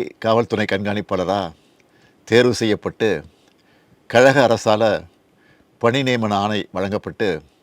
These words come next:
ஓராண்டு சிறப்பான பயிற்சியை முடிச்சு, இன்று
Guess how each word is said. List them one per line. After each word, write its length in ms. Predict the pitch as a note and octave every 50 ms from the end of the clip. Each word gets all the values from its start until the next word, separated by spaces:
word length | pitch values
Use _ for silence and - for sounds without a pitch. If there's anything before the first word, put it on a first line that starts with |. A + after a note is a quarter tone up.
| _ _ _ _ _ _ _ _ _ _ _ -
ஓராண்டு 720 | G#2 A2+ A#2+ A#2 A#2 B2+ C3+ C3 B2 A2+ G#2 G2+ F#2 - _ _ _ _ _ _ _ _ _ _ _ -
சிறப்பான 520 | - - A#2 B2+ - - B2 B2 B2 C3
பயிற்சியை 440 | A#2 - A2 G#2+ G#2 - - G#2+ G2+
முடிச்சு, 360 | F#2+ F#2+ F#2 - - G2 F2+ D2+ D2+ - _ _ _ _ _ _ _ _ _ _ _ _ _ _ _ -
இன்று 380 | C#3 A2+ B2 A#2+ G#2 G2+ G2